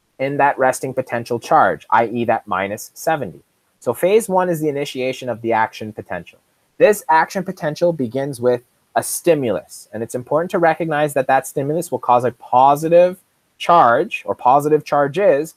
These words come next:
from outside the neuron to flow inward, making that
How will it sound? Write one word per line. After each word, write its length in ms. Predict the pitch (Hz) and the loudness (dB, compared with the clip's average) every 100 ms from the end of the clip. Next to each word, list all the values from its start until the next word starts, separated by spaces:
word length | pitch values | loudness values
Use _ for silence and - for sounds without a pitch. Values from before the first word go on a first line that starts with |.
| _ _ _ | _ _ _
from 180 | 135 127 | -6 -2
outside 460 | 151 180 - 185 190 | 0 0 2 0 0
the 80 | 196 | -4
neuron 460 | 147 131 127 135 _ _ - | -2 -2 -4 -6 _ _ -10
to 100 | 156 | -10
flow 420 | - 135 131 127 _ _ - | -2 0 0 -2 _ _ -4
inward, 640 | 208 190 113 101 110 - _ _ 117 | -2 0 2 2 0 -4 _ _ -4
making 420 | 131 147 175 147 | -4 -2 -6 -4
that 240 | 143 135 | -4 -4